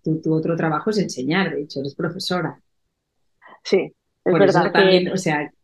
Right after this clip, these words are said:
Speaker 2: he
Speaker 1: ha
Speaker 2: tenido
Speaker 1: sido vol-
Speaker 2: cierta facilidad, eh, con esa parte he tenido cierta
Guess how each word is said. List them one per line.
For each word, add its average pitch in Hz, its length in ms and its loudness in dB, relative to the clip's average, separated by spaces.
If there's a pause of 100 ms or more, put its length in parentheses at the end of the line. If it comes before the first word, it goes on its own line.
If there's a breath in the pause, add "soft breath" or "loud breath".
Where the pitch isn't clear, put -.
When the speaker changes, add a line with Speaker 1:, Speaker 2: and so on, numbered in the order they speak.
(1200)
Speaker 2:
he - 120 2
Speaker 1:
ha 185 60 6
Speaker 2:
tenido 175 240 8
Speaker 1:
sido - 20 2
vol- 214 140 4
Speaker 2:
cierta 220 320 2
facilidad, 175 800 -2 (440)
eh, 196 160 -2
con 196 140 -2
esa 226 220 -4
parte 226 240 -2
he 220 40 -2
tenido 190 360 -6
cierta 175 520 -6